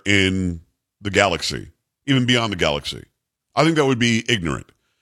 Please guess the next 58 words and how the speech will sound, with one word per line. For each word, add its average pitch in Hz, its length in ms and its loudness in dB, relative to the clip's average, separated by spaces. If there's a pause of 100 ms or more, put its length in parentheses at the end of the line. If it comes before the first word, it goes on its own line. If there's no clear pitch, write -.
(140)
Now, 120 80 4
am 131 60 4
I 127 80 2
suggesting 135 460 -2
that 123 120 0
there 117 100 -2
are 95 60 0
human 110 260 2
beings 113 180 0
that 110 40 -2
look 104 140 -2
like 95 140 2
us? 113 200 4
No. 98 400 -2 (600)
Am 104 80 2
I - 20 4
suggesting 113 460 0
that 104 180 0
there's, 98 460 -2 (760)
you 104 80 0
know, 92 120 4
life 110 300 2
forms 120 280 2
that 110 100 2
are 104 40 2
more 104 160 2
advanced 92 380 0
than 117 100 4
us? 139 220 -2
Not 92 160 -4
really. 123 400 0 (440)
I 151 120 2
just 139 120 -2
don't 139 140 4
know, 123 260 0
know 123 160 4
what 120 180 2
could 107 120 -2
be 98 160 2
out 170 200 0
there. 69 300 -2 (300)
But 110 360 0
the 107 200 -4
idea 147 400 2
that 113 120 -2
we're 123 280 0
it 123 380 0 (480)
is 123 160 -2
an 127 80 2
idea 113 400 2
that 101 120 0
I 95 60 4
reject 87 500 0
because 101 260 -2
we 113 80 -2
just 117 240 -6
don't 92 200 -2
know. - 400 0